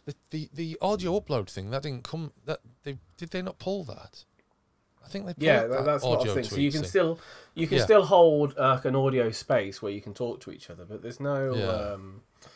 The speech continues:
Speaker 1: So,
Speaker 2: no
Speaker 1: I mean,
Speaker 2: way
Speaker 1: if it,
Speaker 2: to
Speaker 1: is it people making films and then, like, short clips with the music playing?
Speaker 2: That's what I've
Speaker 1: In
Speaker 2: said with the reference to
Speaker 1: Yeah.
Speaker 2: Twitter and other services that do allow that. So that's one of, uh, not Twitter, sorry, uh, TikTok.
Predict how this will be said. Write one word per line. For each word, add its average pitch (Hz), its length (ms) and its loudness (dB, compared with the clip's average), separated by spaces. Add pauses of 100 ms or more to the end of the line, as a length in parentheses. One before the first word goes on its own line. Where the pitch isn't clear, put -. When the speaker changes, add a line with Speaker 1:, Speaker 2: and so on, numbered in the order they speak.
Speaker 1:
So, 139 480 0
Speaker 2:
no 127 100 0
Speaker 1:
I - 40 2
mean, 165 160 4
Speaker 2:
way 170 40 2
Speaker 1:
if 165 80 0
it, 165 40 0
Speaker 2:
to - 60 -2
Speaker 1:
is 151 140 0
it 147 120 -4
people 147 280 0
making 131 380 -4
films 139 560 -6
and 120 120 -6
then, 110 320 -6 (380)
like, 120 240 -8
short 113 320 -10
clips - 300 -8
with 110 80 -10
the 107 80 -8
music 110 320 -8
playing? 156 640 -6 (880)
Speaker 2:
That's 156 240 4
what 151 140 6
I've 127 80 4
Speaker 1:
In 123 40 -4
Speaker 2:
said 135 180 -2
with 147 100 -2
the 135 100 0
reference 151 680 0
to - 200 -8
Speaker 1:
Yeah. 113 840 -2
Speaker 2:
Twitter 117 560 -2
and 113 120 -6
other 107 160 -6
services 104 580 -6
that 107 160 -10
do 117 220 -2
allow 95 300 -6
that. 87 240 -12
So 117 100 -12
that's 113 220 -6
one 104 160 -6
of, 92 140 -12 (440)
uh, 107 220 0
not 107 220 -4
Twitter, - 200 -10
sorry, - 300 -4
uh, 98 80 -4
TikTok. - 720 -12